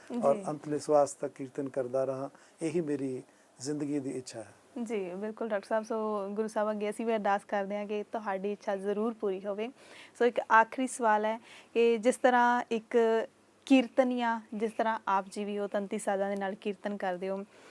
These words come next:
Speaker 2: ਇੱਕ ਕੀਰਤਨੀਏ ਦਾ ਸੰਗੀਤ ਦੇ ਨਾਲ ਕੈਸਾ ਰਿਸ਼ਤਾ ਹੋ ਜਾਂਦਾ ਹੈ? ਤੁਹਾਡਾ ਨਿੱਜੀ ਅਨੁਭਵ ਕੀ ਹੈ ਤੁਹਾਡੇ ਸ਼ਬਦਾਂ ਦੇ ਵਿੱਚ?
Speaker 1: ਕੀਰਤਨੀਏ ਦਾ ਸੰਗੀਤ ਨਾਲ ਰਿਸ਼ਤਾ ਤੇ ਸਵਾਸਾਂ ਦਾ ਰਿਸ਼ਤਾ ਹੈ,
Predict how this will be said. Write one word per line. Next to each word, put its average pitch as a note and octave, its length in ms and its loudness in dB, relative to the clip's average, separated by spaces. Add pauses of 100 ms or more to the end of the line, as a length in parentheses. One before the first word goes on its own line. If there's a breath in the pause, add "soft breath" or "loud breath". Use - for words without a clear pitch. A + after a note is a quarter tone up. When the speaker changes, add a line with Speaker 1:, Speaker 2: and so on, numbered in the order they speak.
(320 loud breath)
Speaker 2:
ਇੱਕ B3 200 0
ਕੀਰਤਨੀਏ C#4 640 4
ਦਾ C4+ 300 2
ਸੰਗੀਤ A#3 500 -2 (100)
ਦੇ C4 120 4
ਨਾਲ A#3 440 0 (200)
ਕੈਸਾ A#3+ 380 2
ਰਿਸ਼ਤਾ A3+ 360 2
ਹੋ G#3+ 180 -4
ਜਾਂਦਾ F3+ 280 -2
ਹੈ? G3 60 0
ਤੁਹਾਡਾ A3+ 320 0
ਨਿੱਜੀ A3 420 -2
ਅਨੁਭਵ A3 380 -4
ਕੀ F#3+ 180 -12
ਹੈ F#3+ 140 -4
ਤੁਹਾਡੇ F#3+ 320 -6
ਸ਼ਬਦਾਂ F3+ 380 -8
ਦੇ E3+ 100 -12
ਵਿੱਚ? - 280 -14 (1500 loud breath)
Speaker 1:
ਕੀਰਤਨੀਏ G3 580 2
ਦਾ F#3+ 180 8
ਸੰਗੀਤ E3+ 480 -2
ਨਾਲ E3+ 240 4
ਰਿਸ਼ਤਾ E3+ 480 4 (580 soft breath)
ਤੇ F3 140 2 (100)
ਸਵਾਸਾਂ D#3+ 460 2
ਦਾ E3 140 4
ਰਿਸ਼ਤਾ D3 380 2
ਹੈ, C3+ 200 -4